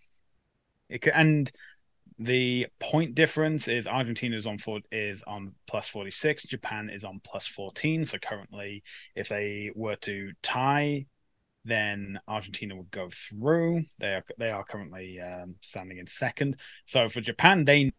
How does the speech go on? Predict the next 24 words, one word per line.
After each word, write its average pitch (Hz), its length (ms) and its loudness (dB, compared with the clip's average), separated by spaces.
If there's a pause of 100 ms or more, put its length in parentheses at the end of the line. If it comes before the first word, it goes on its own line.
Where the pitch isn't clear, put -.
need 123 140 -2
to - 80 -6
win 104 180 -4
this, 90 180 -10
but 98 200 -4
Argentina, 120 840 2 (540)
um, 101 400 -4 (100)
you 120 140 -4
know, 110 120 -2
they 113 140 0
can't - 760 -4 (100)
concede 113 420 -4
anything. 104 560 -4
This 104 240 -6
is, 101 480 -6 (640)
this 151 180 6
is 131 220 0
it, 123 360 0
essentially. 104 760 -4
So 101 720 4 (640)
who 156 480 8
do 117 120 -2
you 123 320 0
have 92 400 -6